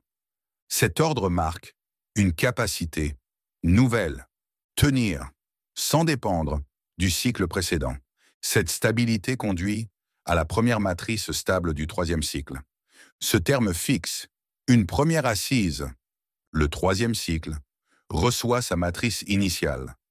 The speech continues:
stable. Mais toute matrice initiale doit rapidement entrer dans un maintien plus actif, le noyau de cohérence régulée du troisième maintien. Ce noyau marque le point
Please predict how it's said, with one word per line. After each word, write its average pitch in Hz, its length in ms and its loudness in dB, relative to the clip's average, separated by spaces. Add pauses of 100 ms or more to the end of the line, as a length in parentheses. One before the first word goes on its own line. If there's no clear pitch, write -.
(220)
stable. 65 580 -2 (760)
Mais 95 140 4
toute 160 300 0
matrice 139 400 -2
initiale 92 680 -2 (400)
doit 82 280 4
rapidement 95 600 0
entrer 87 500 -2 (340)
dans 95 260 2
un 92 60 2
maintien 85 560 0 (320)
plus 131 220 2
actif, 87 560 -4 (600)
le 87 140 4
noyau 98 400 4
de 82 100 -4
cohérence 92 640 -2
régulée 85 440 -2
du 76 120 -6
troisième 80 380 -2
maintien. 65 420 -6 (1000)
Ce - 140 2
noyau 131 300 4
marque 131 400 -2 (100)
le 87 160 0
point 101 360 0